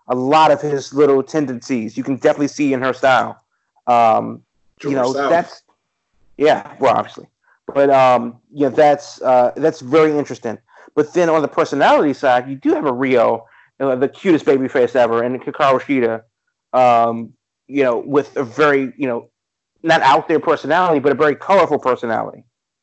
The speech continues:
Speaker 1: And then you complain, and then you juxtapose that with a Britt Baker. Um, it's kinda like, okay.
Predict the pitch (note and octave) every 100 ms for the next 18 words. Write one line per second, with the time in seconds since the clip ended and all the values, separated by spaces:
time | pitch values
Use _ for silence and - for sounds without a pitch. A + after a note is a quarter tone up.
0 | - D3+ E3+ E3 F3 - G#3+ A#3 D3 D3
1 | D3+ D#3+ E3+ B2+ _ _ _ _ _ _
2 | _ _ - _ _ _ _ - C#3+ A3
3 | A#3 A3+ G3+ E3 C#3+ C#3 B2 C3 C#3 A#2+
4 | C#3 C3 F3 G#3 D3+ A#2 A#2+ - _ _
5 | _ _ - C3+ B2+ A#2+ A#2 A2+ A#2 _
6 | _ _ _ _ _ _ _ _ _ _
7 | _ - D#3 - - C#3+ F3+ E3+ D3+ C#3
8 | - _ _ _ _ _ _ _ _ -
9 | D3+ F3+ G3+ A3+ - D#3 C3 B2 B2 F3